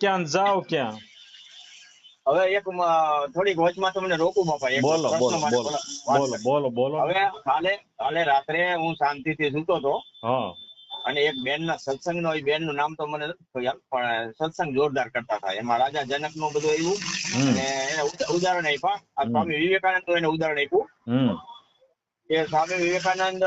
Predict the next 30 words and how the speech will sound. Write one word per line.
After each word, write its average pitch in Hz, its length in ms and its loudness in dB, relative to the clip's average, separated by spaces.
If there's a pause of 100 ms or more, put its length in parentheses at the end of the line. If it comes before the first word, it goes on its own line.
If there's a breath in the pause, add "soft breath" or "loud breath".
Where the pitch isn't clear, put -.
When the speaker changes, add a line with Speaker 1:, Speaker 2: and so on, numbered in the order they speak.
(280)
Speaker 2:
એક 175 200 0
સ્ટે-, 175 420 -4
સ્ટેશનરીની 185 720 0
બુકની 175 680 0
જે 165 180 0 (160)
દુકાન 185 260 2
હતી 220 180 -2
ને, 185 100 -8
ત્યાં 170 220 0
જઈ-, 151 180 0
Speaker 1:
હમ. - 80 -4
Speaker 2:
જઈને 151 220 0
ઉભા 127 160 -2
રહ્યા. - 300 -14 (100)
Speaker 1:
હમ. 117 340 0 (640)
Speaker 2:
અને 143 220 0
ત્યાં 170 240 2
જઈને 170 220 -2
કીધું 165 420 -2 (260)
કે, 147 60 2
"એક 143 360 2
ફૂટપટ્ટી 165 440 0
આપો." - 300 -4 (200)
Speaker 1:
હમ. 123 280 2 (560)
Speaker 2:
એટલે 143 180 0
પેલા 160 560 2
દુકાનદાર 160 460 0
કે, 143 180 -2 (220)
"ફૂટપટ્ટી 165 400 -2
નથી." 139 520 -4